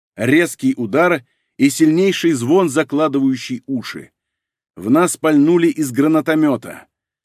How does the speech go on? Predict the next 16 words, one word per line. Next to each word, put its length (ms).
Но 220
у 140
лимузина 500
сорок 380
миллиметров 560
мага 280
брони, 520
и 100
ее 260
так 160
просто 340
не 120
пробить. 540
Шофер 380
не 100
растерялся. 800